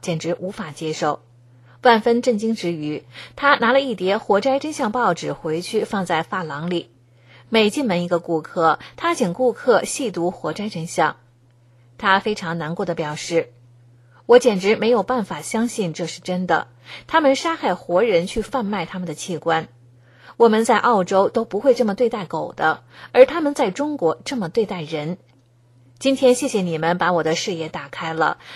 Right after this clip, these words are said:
让我第一次知道在中国发生这样的事，上帝保佑你们。”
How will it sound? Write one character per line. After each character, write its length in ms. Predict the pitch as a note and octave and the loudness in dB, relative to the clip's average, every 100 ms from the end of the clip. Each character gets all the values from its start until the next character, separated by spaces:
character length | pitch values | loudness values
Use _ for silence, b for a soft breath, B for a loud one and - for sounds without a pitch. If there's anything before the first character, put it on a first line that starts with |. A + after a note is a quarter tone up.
| B | B
让 180 | D#4 D4 | 2 6
我 140 | A3+ | 4
第 160 | G#3+ D4+ | 4 -2
一 40 | |
次 200 | D#4+ C4 | 0 2
知 160 | F3+ G3+ | 2 0
道 180 | G3+ F3+ | 2 2
在 160 | G#3+ | 2
中 220 | G3 C#4 D4 | -2 -4 0
国 160 | F3+ | 0
发 160 | E3+ F#3+ | 0 -4
生 180 | F#3+ G3 | -6 -4
这 100 | A#3 | -4
样 140 | F#3 | -6
的 120 | D3+ | -6
事， 340 | D#3+ - D#3+ - B B B | -8 -4 -4 -4 B B B
上 260 | - E4 | -2 0
帝 180 | D4 C#4 | 0 -2
保 240 | - D#3 D3 | -2 -6 -8
佑 160 | G#3 | -4
你 140 | F#3 D#3 | -2 -4
们。” 220 | D3 | -6